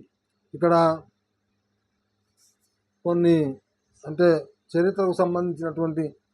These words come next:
ఇయర్స్, బబులోను సామ్రాజ్యము ఎప్పటి నుంచి ఎప్-, ఎప్పటి వరకు పరిపాలించింది,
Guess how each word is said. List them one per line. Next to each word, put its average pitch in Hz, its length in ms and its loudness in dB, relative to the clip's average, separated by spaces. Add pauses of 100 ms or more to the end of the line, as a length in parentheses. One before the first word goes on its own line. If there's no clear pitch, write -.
(500)
ఇయర్స్, 175 400 4 (520)
బబులోను 190 340 6
సామ్రాజ్యము 185 680 4 (680)
ఎప్పటి 175 220 2
నుంచి 180 180 2
ఎప్-, - 300 -6
ఎప్పటి 185 240 2
వరకు 175 160 4
పరిపాలించింది, 170 760 0